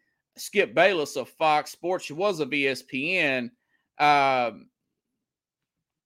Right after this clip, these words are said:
he says, "No doubt the N F L is considering postponing the rest of this game, but how?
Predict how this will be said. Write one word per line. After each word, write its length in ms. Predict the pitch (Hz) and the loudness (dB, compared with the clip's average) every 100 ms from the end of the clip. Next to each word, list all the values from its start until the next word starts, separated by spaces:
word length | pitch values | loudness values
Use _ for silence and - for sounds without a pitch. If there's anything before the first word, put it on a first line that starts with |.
| _ | _
he 160 | - 202 | -4 -4
says, 340 | - 175 147 | 0 -2 -2
"No 220 | 160 190 | 0 0
doubt 440 | 165 160 170 175 156 | 0 2 4 4 0
the 120 | 165 | -4
N 80 | 170 | -4
F 160 | 151 | -2
L 120 | 165 170 | 0 0
is 100 | - | -4
considering 920 | 135 - - 175 185 156 127 123 120 _ _ _ | -12 -14 -8 -4 -2 0 -2 -4 -6 _ _ _
postponing 600 | 180 175 - 175 175 156 | 0 0 -2 -2 0 -2
the 80 | 127 | -2
rest 320 | 135 156 - | 0 0 0
of 80 | 131 | -4
this 200 | 123 123 | -4 -4
game, 300 | 156 170 156 | -4 -2 -2
but 120 | 107 | -2
how? 440 | 131 180 147 92 | 2 4 4 2